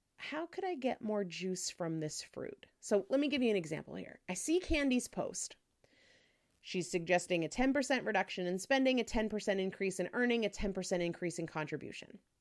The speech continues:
I'm gonna get something out of that when I put action items on my calendar and I follow through with them. But I like to make sure that I'm really getting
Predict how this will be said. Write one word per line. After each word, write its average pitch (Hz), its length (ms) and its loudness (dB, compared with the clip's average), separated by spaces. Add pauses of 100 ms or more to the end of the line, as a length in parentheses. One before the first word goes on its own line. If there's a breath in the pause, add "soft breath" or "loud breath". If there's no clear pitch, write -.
(1160)
I'm 285 140 2
gonna 427 260 4
get 262 220 2
something 208 400 0
out 190 160 4
of 180 120 4
that 151 260 4
when 160 160 2
I 156 80 2
put - 420 -2
action 175 420 -2
items 151 480 0
on 160 220 -2
my 151 140 -2
calendar 151 500 -2
and 143 100 -2
I 143 40 -4
follow 147 320 -2
through 180 240 0
with 165 120 2
them. 139 220 -8 (380 soft breath)
But 202 80 4
I 220 100 8
like 349 260 2
to 359 100 0
make 262 200 0
sure 202 320 4
that 185 120 2
I'm 175 220 -2
really 247 380 2
getting 165 500 2